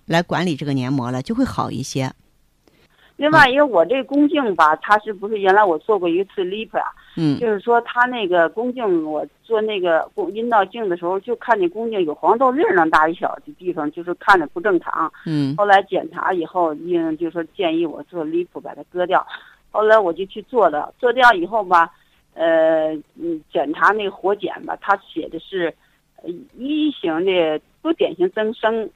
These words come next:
Speaker 2: 给我就是诊断结果是
Speaker 1: 嗯。
Speaker 2: 不典型增生，是那下的结论。后来再也没理他，就是我一直没理他。呃，因为每年就是复查复查，就是检查那P C T和H P V这两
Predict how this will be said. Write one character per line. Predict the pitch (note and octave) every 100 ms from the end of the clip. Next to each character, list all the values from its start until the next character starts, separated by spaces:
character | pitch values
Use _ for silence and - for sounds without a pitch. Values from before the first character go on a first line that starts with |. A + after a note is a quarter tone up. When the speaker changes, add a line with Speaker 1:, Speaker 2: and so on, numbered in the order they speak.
| _
Speaker 2:
给 | F#3+
我 | F#3
就 | E3+ F3
是 | F3
诊 | D#3+ D#3+
断 | D#3 D3+
结 | - D#3+
果 | D#3 - -
是 | C3+ - _ _ _
Speaker 1:
嗯。 | E3+
Speaker 2:
不 | C#3+
典 | C3+ D#3
型 | F3+
增 | F#3+ G3
生， | F#3+ F#3 E3+ _
是 | E3+
那 | E3 D#3+
下 | - D#3
的 |
结 | C3+ C3+
论。 | C#3+ C#3
后 | F3
来 | F3+ F3+ F#3 _ _ _
再 | G#3+ F#3+
也 | D#3+
没 | F3 G3
理 | F4+ -
他， | E3 -
就 | - F3
是 | E3+ D#3 D3
我 | D3+
一 | E3+ F3
直 | F#3
没 | E3 D#3+
理 | F#3 -
他。 | - C3 - _ _ _ _
呃， | D3+ D#3
因 | F3
为 | F3
每 | _ E3 D#3
年 | E3
就 | F3+
是 | F3
复 | F3 -
查 | F3 - E3
复 | F3+
查， | E3+ C#3+
就 | D#3 E3+
是 | E3 D#3+ _
检 | C#3+ C#3+
查 | D3+
那 | D#3 D#3
P | - D#3
C | E3+
T | - E3 D3
和 | - D#3
H | D3+ - D#3 D3
P | -
V | D#3+
这 | D#3+
两 | D3 -